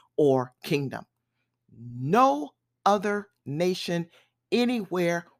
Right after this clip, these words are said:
was ever God's sanctuary. And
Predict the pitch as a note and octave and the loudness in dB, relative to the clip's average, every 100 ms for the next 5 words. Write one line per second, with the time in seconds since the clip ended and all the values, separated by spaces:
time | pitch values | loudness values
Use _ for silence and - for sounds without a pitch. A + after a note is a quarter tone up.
0 | - D3+ - - _ _ - D4 B3 - | -2 0 0 -10 _ _ -4 0 0 -2
1 | - - _ _ _ _ _ - B2 E3 | -14 -20 _ _ _ _ _ -10 2 2
2 | D#3 - D#3+ C#3+ D3 B2+ G#2+ - _ _ | 2 -2 -4 -4 -4 -6 -6 -10 _ _
3 | _ _ _ - - - F#3 F3 | _ _ _ -18 -18 2 4 4